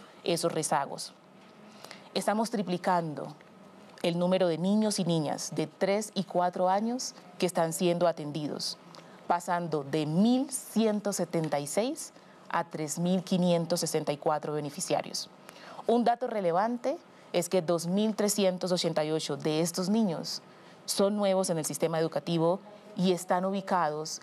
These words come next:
en las zonas rurales, la mayoría. Eso es un gran logro de este primer año de gobierno, porque es garantizar que identificamos los retos que tienen las familias para ubicar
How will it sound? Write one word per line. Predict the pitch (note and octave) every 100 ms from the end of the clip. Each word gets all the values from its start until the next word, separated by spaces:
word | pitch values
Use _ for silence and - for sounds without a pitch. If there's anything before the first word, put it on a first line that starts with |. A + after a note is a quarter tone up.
| -
en | F3 D#3+
las | D3+
zonas | - - F3+ F3+ F3+
rurales, | E3+ D3+ D3 D3 D#3 E3
la | D#3+
mayoría. | D3 C#3+ D3 C#3 - - - - -
Eso | -
es | E3+
un | G3 F#3 F#3 F#3+
gran | F#3 G3 F#3+ F3+
logro | E3 D3+ D#3+ E3 - -
de | D#3
este | E3 E3+
primer | E3+ D3+ C#3+
año | D#3+
de | D#3
gobierno, | C#3+ C#3+ D3+ D3+ E3 F3+ - - -
porque | F#3 E3 E3 C#3+ D3+
es | D3+ - -
garantizar | E3+ D#3+ D3+ D#3+ D3+ D3+ F3 - - - - - - - -
que | A3
identificamos | G#3+ G#3+ A3 G#3 G3 F#3 F#3 - - - -
los | - F3+
retos | F3+ G3+
que | G3 F#3+
tienen | F3+ E3+ F3 F3+ - - -
las | E3+ -
familias | E3 E3 D#3 E3 E3+ -
para | E3+ D3+ C#3+
ubicar | D3 D3 - E3 D#3